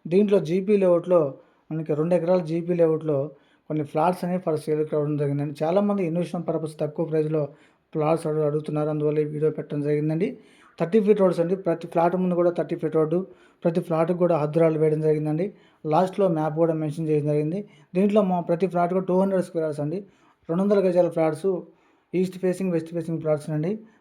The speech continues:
తక్కువ ప్రైస్ అండి, గజం వచ్చేసి ఏడు వేలు చెప్తున్నారండి. గజం ఏడు వేలకే మనకి ఖమ్మం దగ్గరలో ఉన్న వెంకటగిరి క్రాస్ రోడ్ దగ్గర నుంచి ఫోర్ అండ్ హాఫ్, ఫైవ్ కేఎం డిస్టెన్స్‌లో ఉన్న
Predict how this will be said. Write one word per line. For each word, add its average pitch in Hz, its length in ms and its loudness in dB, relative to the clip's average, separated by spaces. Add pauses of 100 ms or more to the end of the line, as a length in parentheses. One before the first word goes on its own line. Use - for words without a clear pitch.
(120)
తక్కువ 175 280 4
ప్రైస్ 185 200 2
అండి, 175 140 -2
గజం 160 260 2
వచ్చేసి 185 440 0 (480)
ఏడు 160 240 2
వేలు 190 180 2
చెప్తున్నారండి. 165 640 0 (400)
గజం 165 380 2
ఏడు 180 200 2
వేలకే 175 380 2 (380)
మనకి 151 320 -2 (600)
ఖమ్మం 196 340 2
దగ్గరలో 175 360 4
ఉన్న 165 160 -2
వెంకటగిరి 160 380 -2
క్రాస్ 165 260 0
రోడ్ 160 160 -4
దగ్గర 151 180 -4
నుంచి 151 320 -4 (520)
ఫోర్ 175 100 4
అండ్ 190 140 2
హాఫ్, 180 120 2
ఫైవ్ 165 120 0
కేఎం 160 240 -2
డిస్టెన్స్‌లో 151 440 -4
ఉన్న 147 180 -2